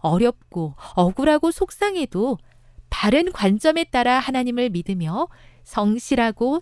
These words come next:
착하게 살아가기를 바랍니다.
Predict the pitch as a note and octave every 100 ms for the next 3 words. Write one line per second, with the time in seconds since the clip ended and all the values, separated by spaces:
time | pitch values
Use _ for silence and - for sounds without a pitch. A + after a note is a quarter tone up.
0 | - - - F4+ - F#4+ E4+ E4 - D4
1 | C4+ B3 G#3 D#3+ E3 G3+ B3 - F#3 E3
2 | F#3+ G3+ F#3+ E3 E3+